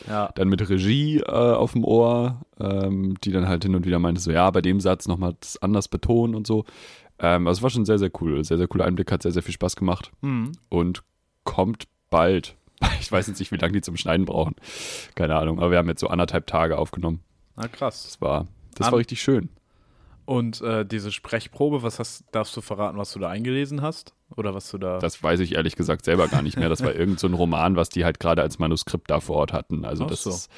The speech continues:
Speaker 2: da sagst du dann vorneweg, hier, das ist jetzt eine Hörprobe aus dem und dem Buch, mein Name ist, äh, und dann, genau. Ja.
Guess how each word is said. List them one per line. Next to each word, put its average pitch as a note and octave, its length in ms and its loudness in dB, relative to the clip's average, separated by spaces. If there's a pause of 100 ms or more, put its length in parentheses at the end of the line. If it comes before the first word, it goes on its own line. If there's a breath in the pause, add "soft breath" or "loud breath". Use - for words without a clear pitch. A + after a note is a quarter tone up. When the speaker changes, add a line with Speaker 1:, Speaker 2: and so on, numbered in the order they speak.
(500 loud breath)
Speaker 2:
da F2+ 80 -2
sagst E2+ 260 0
du G2 40 4
dann E2+ 180 2
vorneweg, E2 380 0
hier, F2 200 0
das F2 160 0
ist E2 120 -8
jetzt - 160 -4
eine D#2 100 0
Hörprobe G2 640 4 (240)
aus E2+ 280 -2
dem E2 220 0
und D2+ 100 -2
dem D2+ 120 -4
Buch, G#2 240 2
mein E2+ 140 -2
Name E2+ 240 0
ist, - 440 -2
äh, G2 40 2
und G#2 400 2
dann, D#2 300 -2 (240)
genau. - 240 -8 (880 loud breath)
Ja. A#2 220 4